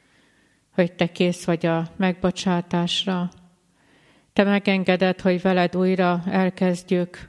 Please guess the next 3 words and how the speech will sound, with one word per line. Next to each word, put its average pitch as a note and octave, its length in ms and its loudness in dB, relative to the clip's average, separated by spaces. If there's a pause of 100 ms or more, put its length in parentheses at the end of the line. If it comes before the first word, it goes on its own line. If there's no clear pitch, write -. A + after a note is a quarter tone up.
(120)
az E3 180 -4
életünket, F3+ 1000 -2 (1900)
hogy G3 500 0